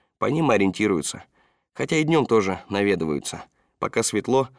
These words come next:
с могилок свечки собирают, печеньки, конфеты, водочку из стаканчиков сливают. Землицы кладбищенской, понятно, не забывают набрать. Ну и попутно порчу наводят». «Порчу?»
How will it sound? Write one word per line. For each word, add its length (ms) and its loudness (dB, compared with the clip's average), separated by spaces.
с 100 -12
могилок 380 2
свечки 340 -2
собирают, 480 0
печеньки, 460 -6
конфеты, 580 -4
водочку 500 -2
из 100 -2
стаканчиков 580 -4
сливают. 500 -2
Землицы 500 0
кладбищенской, 640 -2
понятно, 520 0
не 100 -2
забывают 480 2
набрать. 500 -2
Ну 80 4
и 80 6
попутно 520 0
порчу 400 -2
наводят». 460 -2
«Порчу?» 500 -2